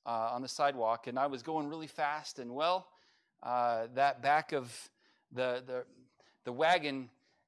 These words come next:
got caught on one of the, one of the mailbox poles, and so everything stopped except for me. Eric kept going, and the first thing to hit the ground was this tooth right here. Snapped it.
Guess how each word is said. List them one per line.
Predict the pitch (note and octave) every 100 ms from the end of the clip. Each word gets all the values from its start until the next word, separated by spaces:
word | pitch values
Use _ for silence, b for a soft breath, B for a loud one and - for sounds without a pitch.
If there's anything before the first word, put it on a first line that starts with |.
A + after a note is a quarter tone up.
| -
got | B2 C#3+ C#3
caught | - E3+ D#3+
on | C#3
one | C#3 D3
of |
the, | C3 B2+ A#2+ - _ _
one | C3+ D3
of | B2+
the |
mailbox | B2 C#3+ C3+ B2+ B2
poles, | - D3 B2 A#2+ - - - -
and | A#2+
so | - B2+
everything | D3 E3 - D#3+
stopped | C#3+ - C#3+ A2 - - _
except | A#2+ - D3 -
for | A#2+
me. | B2+ G2 _ _ b b b b b
Eric | C#3+ F#3 E3
kept | E3 D#3 C#3
going, | D#3 C3+ G#2 - _ b b -
and | B2
the |
first | - D3+ -
thing | D#3 D3
to | C3
hit | C#3+ C#3
the | C3
ground | B2+ C#3+ B2+ A#2
was | A2 A#2 G#2
this | G#2 A#2+ - -
tooth | - A#2 G2+
right | A2+ G#2 -
here. | B2 F#2+ F#2+ _ _ _ _ _ -
Snapped | - C#3+ A#2+ -
it. | G#2